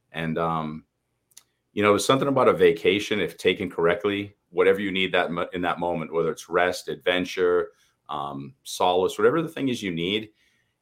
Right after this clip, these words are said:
if you actually take that and, and receive it,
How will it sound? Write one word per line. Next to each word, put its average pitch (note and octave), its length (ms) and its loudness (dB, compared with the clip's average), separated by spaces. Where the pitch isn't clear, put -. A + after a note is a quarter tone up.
if E2+ 180 0
you F2+ 180 0
actually A2+ 440 2
take G2 380 -2
that A2 200 2
and, D#2+ 140 -6
and E2 300 -6
receive F2 580 -6
it, C#3 340 2